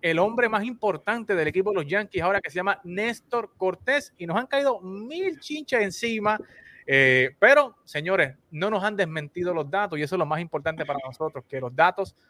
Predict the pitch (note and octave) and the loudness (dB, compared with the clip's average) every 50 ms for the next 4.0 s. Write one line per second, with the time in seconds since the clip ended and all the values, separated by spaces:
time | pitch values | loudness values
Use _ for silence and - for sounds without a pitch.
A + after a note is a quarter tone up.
0 | _ _ _ - - - - G3 G3+ G#3+ G#3+ - - D#3+ D#3+ D#3 C#3 C3+ E3 E3+ | _ _ _ -12 -10 0 4 4 4 4 2 -4 0 2 2 2 4 6 6 6
1 | D#3+ C3+ C3+ C3 C#3 C3 C3+ D3+ D3 - F3 D#3 E3+ D3 - E3 C#3+ - A#3+ - | 6 6 2 -4 -6 -6 -6 -6 -6 -8 -6 -6 -6 -6 -6 -6 0 2 4 4
2 | C4+ A#3+ A#3+ A#3+ A#3 B3 C4 B3 C4 B3 A#3+ - _ _ A3 A#3+ A#3+ G#3 - - | 6 4 6 4 4 4 4 2 0 0 -2 -12 _ _ 4 4 4 4 -2 -12
3 | _ - A#3+ C4+ C#4 C4+ B3+ B3 A#3 G3+ F#3+ - A3+ C#4 D4+ D#4 D4+ C#4+ A#3 | _ 2 2 2 2 0 0 2 2 2 4 4 4 6 6 6 6 4 4